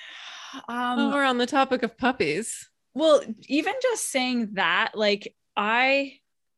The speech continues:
Speaker 1: when I, I got a puppy with my partner, like, years and years ago.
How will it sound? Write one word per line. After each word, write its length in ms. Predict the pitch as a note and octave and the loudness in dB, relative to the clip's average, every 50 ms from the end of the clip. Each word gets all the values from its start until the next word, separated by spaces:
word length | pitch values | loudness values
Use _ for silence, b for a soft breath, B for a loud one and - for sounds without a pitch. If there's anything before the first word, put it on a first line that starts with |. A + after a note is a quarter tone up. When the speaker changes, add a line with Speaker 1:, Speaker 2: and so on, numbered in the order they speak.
| _ _ _ _ _ _ _ _ | _ _ _ _ _ _ _ _
Speaker 1:
when 180 | F3+ G3+ G#3+ G#3+ | -6 -6 -4 -2
I, 240 | G3+ G#3 G#3 G3+ G3 | 0 -2 -2 -2 0
I 280 | A3+ A3+ C#4 D#4 C4+ B3 A3+ - _ | 0 0 0 0 -2 -4 -10 -12 _
got 260 | - G#3+ G#3+ A3 A#3 | -2 0 2 2 2
a 60 | A#3+ A#3+ | 0 -2
puppy 840 | A#3+ - - - G3+ F#3+ - - F3+ F3+ F3 F3 F3 F3+ F#3+ F#3+ _ _ _ _ _ - | -6 -10 -8 -6 -6 -6 -4 -6 -4 -2 -2 -2 -2 -4 -6 -8 _ _ _ _ _ -4
with 180 | G3+ G#3 G#3 - | -4 -2 -2 -2
my 140 | G#3 G3 | -2 -2
partner, 520 | F#3+ - - G#3 G3 F3+ - F3+ F#3 F3+ E3+ | -2 -4 -4 -4 -2 -2 -2 -4 -6 -6 -6
like, 200 | E3+ F3 F3+ E3+ | -6 -6 -6 -6
years 320 | F#3 G3 G#3 G#3 G#3 G3+ G3 | -4 -4 -2 -2 -2 -4 -4
and 120 | G3 F#3 | -6 -6
years 280 | F#3 F#3 F#3 G3 F#3+ G3+ | -6 -8 -8 -8 -8 -10
ago. 520 | F3+ D#3+ F3+ D3+ D3+ D3+ D#3 D#3 F3 | -8 -4 -4 -2 -2 -2 -4 -4 -6